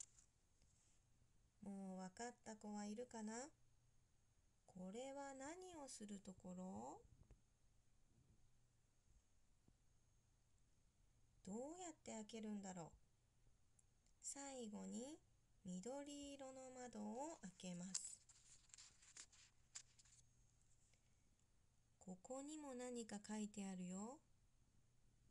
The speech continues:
漢字で書いてあるね。数字もあるよ。ど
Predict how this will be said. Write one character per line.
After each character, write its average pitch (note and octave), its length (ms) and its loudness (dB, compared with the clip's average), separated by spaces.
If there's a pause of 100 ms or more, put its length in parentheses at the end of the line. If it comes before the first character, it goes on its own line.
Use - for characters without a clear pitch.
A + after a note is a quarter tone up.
(1700)
漢 G3 100 2 (260)
字 A#3 140 0
で A#3+ 220 0
書 C4+ 120 0
い C4+ 120 2
て A3 180 0
あ G#3+ 80 4
る G3+ 140 2
ね。 A3 240 4 (840)
数 C#4+ 400 6
字 C#4 160 0
も C4+ 160 0
あ C4+ 160 0
る G3+ 140 2
よ。 G#3 240 2 (4000)
ど G3 60 2